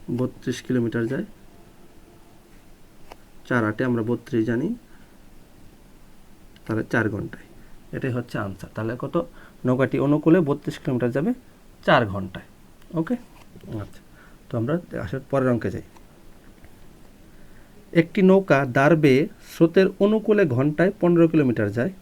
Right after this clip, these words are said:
অনুকূলে যায় কত? পনেরো কিলোমিটার, এবং স্রোতের প্রতিকূলে যায় ঘন্টায় পাঁচ কিলোমিটার।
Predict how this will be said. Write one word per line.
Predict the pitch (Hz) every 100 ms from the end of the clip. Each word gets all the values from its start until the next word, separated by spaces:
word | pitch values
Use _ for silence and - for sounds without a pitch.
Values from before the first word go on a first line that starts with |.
| - - - - -
অনুকূলে | 170 175 170 180 170
যায় | 147 160
কত? | 175 196 190
পনেরো | 151 127
কিলোমিটার, | 120 107 104 143 196 - - - - -
এবং | 131 127 143
স্রোতের | - 165 185
প্রতিকূলে | - 196 214 214 208 165
যায় | 151 147
ঘন্টায় | 120 123 165 233 -
পাঁচ | 160 -
কিলোমিটার। | 120 98 92